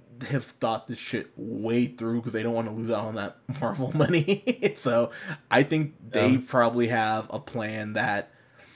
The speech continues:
Speaker 1: some of us could not even conceive. I mean,
Speaker 2: Yeah, we're, we're, we're all, we're all talking about checkers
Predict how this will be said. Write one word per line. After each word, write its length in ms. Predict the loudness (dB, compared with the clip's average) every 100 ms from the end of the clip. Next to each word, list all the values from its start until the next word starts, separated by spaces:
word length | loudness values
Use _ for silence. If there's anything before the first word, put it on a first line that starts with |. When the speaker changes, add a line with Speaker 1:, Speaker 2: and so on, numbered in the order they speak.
| -20 -20
Speaker 1:
some 300 | -10 -2 0
of 140 | 0 0
us 240 | -4 -4
could 240 | -8 -6 -4
not 180 | -4 -6
even 360 | -6 -8 -10 -12
conceive. 600 | -14 -10 -8 -2 -2 0
I 100 | 0
mean, 280 | 0 0 6
Speaker 2:
Yeah, 360 | 8 10 8 10
we're, 180 | 10 12
we're, 200 | 12 12
we're 240 | 12 12
all, 280 | 12 12 10
we're 140 | 8
all 180 | 8 6
talking 360 | 4 4 4 4
about 300 | 4 4 4
checkers 600 | 2 0 0 -2 -4